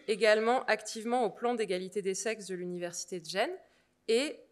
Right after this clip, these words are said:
plus généralement, elle dispense des conférences et des formations dans les universités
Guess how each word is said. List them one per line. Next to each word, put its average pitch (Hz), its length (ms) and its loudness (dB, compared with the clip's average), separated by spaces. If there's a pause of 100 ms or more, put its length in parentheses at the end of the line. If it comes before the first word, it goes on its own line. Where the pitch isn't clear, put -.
plus - 180 -8
généralement, 208 760 0
elle 175 120 -4
dispense 233 420 -2
des 196 100 0
conférences 220 640 -2
et 202 60 -8
des 175 100 -6
formations 202 560 -4
dans 226 100 -2
les 175 220 -4
universités 175 760 -4